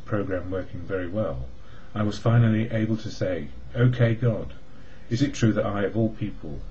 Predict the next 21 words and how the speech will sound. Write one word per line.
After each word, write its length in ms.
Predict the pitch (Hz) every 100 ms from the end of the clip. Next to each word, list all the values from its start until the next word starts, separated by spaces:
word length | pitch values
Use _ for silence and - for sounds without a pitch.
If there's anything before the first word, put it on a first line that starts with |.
| -
strange 420 | - 113 107 101
as 140 | 95
it 100 | 95
may 160 | 98 90
seem, 360 | - - 85 - - - - - -
and 80 | 110
even 200 | 113 123
though 120 | 123
I 40 | 107
didn't 240 | 107 113
give 140 | 95
my 180 | 95 92
per-, 320 | 90 - 101 - - -
permission, 460 | 107 120 - - - - - - - -
really, 380 | 104 117 117 120
really 460 | 98 95 92 92 -
am 260 | 90 85
an 140 | - 87
alcoholic 600 | 82 - - 82 76 -
of 120 | -
sorts? 580 | - 123 95 - -